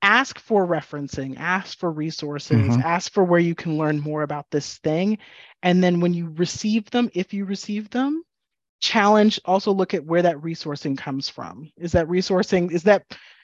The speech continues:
Speaker 1: article that's written, the, all the resource material comes from the same author?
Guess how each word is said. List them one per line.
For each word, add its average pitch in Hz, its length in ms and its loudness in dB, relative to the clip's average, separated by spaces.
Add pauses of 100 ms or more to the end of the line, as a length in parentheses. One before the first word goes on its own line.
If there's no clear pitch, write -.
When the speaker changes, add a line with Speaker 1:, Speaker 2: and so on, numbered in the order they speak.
(500)
Speaker 1:
article 220 420 6
that's 208 220 4
written, 214 460 0 (400)
the, 175 120 -2 (100)
all 190 240 4
the 190 100 0
resource 185 480 -6
material 175 560 0
comes 180 300 -6
from 175 180 -2
the 160 100 0
same 185 400 0
author? 208 600 -4